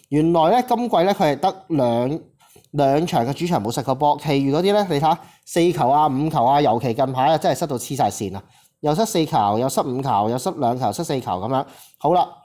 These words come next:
咁你可以睇到啦，呢隊布里斯班斯考呢，主場其實得球呢，場場都有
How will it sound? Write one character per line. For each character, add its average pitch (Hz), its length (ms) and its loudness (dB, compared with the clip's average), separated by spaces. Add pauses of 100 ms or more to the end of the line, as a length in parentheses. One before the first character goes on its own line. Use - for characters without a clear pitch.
(220)
咁 185 220 -6 (160)
你 156 100 0
可 170 120 2
以 175 60 0
睇 139 160 0
到 139 100 0
啦， 139 140 0 (260)
呢 226 160 0
隊 160 140 2
布 165 240 2
里 156 80 4
斯 160 140 -4
班 180 120 2
斯 175 160 -2
考 160 140 2
呢， 160 180 2
主 151 160 -4
場 165 240 -2
其 107 80 -6
實 107 160 -2 (340)
得 233 180 -2
球 120 240 0
呢， 180 120 2 (560)
場 139 160 -4
場 120 140 -6
都 160 80 -2
有 165 100 2